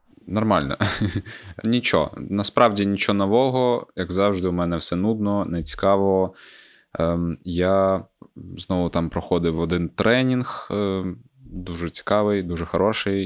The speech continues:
Е, не буду розповідати про нього детально, це вже, це вже таке. От, е, а загалом, е, ментально здорово і фізично під навантаженням.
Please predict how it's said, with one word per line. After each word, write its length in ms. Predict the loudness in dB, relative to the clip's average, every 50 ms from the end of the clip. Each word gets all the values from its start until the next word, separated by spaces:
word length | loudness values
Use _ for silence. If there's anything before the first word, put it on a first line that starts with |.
| -6
Е, 280 | -10 -14 -18 -20 -20 -20 -20 _ _ _ -6
не 120 | -4 -2
буду 220 | -2 -2 -2 -2 -4
розповідати 500 | -4 -4 -4 0 2 2 2 2 0 -4
про 160 | -4 -4 -2
нього 160 | -2 -2 -2
детально, 420 | -4 -2 0 0 0 0 0 -4
це 120 | -4 -4 -4
вже, 280 | -2 -2 -2 -2 -4 -6 -10 -16 -18
це 140 | -12 -10 -8
вже 140 | -6 -6 -8
таке. 340 | -10 -8 -6 -6 -6 -6 -8 _ _ -16 -14 -14 -12 -14 -16 -16 -18 -20 -20 -20 -10 -4
От, 400 | 0 0 0 0 0 -4 -10 -8 -4
е, 40 | -2 0 0 2 2 2 2 2 2 0 0
а 80 | 0 -2
загалом, 540 | 0 0 0 0 0 0 0 0 -2 -2 -2
е, 280 | -2 0 0 -2 -2 -2
ментально 720 | 0 0 0 0 2 2 2 2 2 0 0 0 0 -2 -2
здорово 760 | -4 -4 -2 -2 0 2 2 2 0 0 0 0 0 0 -2 -4
і 360 | -4 -4 -2 -2 -4 -4 -6 _ -8 -10 -6
фізично 800 | -6 -4 -2 -2 -2 -4 -4 -6 -4 -2 -2 -2 -2 -2 -4 -6 _ _ _
під 140 | -6 -4 -2
навантаженням. 800 | 0 0 0 0 0 0 0 0 0 -2 -4 -6 -8 -8 -8